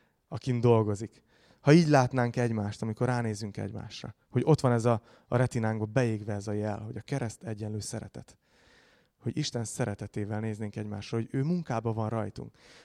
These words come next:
akkor nem ítélkeznénk. És nézzétek, zárásként, János tizenkettő negyvennégy. Jézus pedig hangos szóval ezt mondta: "Aki hisz én bennem,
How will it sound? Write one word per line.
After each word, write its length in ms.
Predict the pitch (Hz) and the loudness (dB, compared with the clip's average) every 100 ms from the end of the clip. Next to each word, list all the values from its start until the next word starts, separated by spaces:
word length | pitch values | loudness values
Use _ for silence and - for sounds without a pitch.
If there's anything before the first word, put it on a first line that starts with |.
| - | -4
akkor 300 | 123 - 135 | -4 2 2
nem 160 | 143 | 2
ítélkeznénk. 760 | 123 - 107 - 107 101 104 110 | -2 -4 -6 -6 -8 -8 -10 -10
És 100 | 113 | -6
nézzétek, 580 | 135 143 151 131 104 - _ _ _ _ _ _ _ _ _ _ _ _ _ _ _ _ _ 127 | 0 2 2 -2 -6 -12 _ _ _ _ _ _ _ _ _ _ _ _ _ _ _ _ _ -4
zárásként, 800 | 135 127 107 95 - 101 104 _ _ _ _ _ _ _ _ _ _ _ _ _ _ _ | 2 2 0 -6 -10 -12 -12 _ _ _ _ _ _ _ _ _ _ _ _ _ _ _
János 360 | 131 139 131 117 | 0 2 2 -2
tizenkettő 680 | 131 117 107 117 107 - 107 | -4 -4 -2 -4 -6 -6 -4
negyvennégy. 720 | 113 110 107 104 101 98 _ _ _ _ - _ _ _ _ _ _ - | -4 -4 -6 -6 -10 -12 _ _ _ _ -20 _ _ _ _ _ _ 0
Jézus 340 | 151 175 151 | 4 4 4
pedig 280 | - 139 123 | 2 2 2
hangos 380 | - 156 143 127 | 6 6 8 4
szóval 380 | - 131 117 117 | 4 4 6 4
ezt 200 | 113 - | 2 -2
mondta: 420 | 117 104 104 95 _ _ _ _ _ _ _ _ _ - - - - | -4 -4 -10 -14 _ _ _ _ _ _ _ _ _ -20 -20 -20 -6
"Aki 280 | - 135 143 | 2 4 6
hisz 280 | 117 190 - | 10 10 10
én 240 | 170 156 | 10 10
bennem, 480 | 131 123 113 107 101 | 10 6 4 0 -2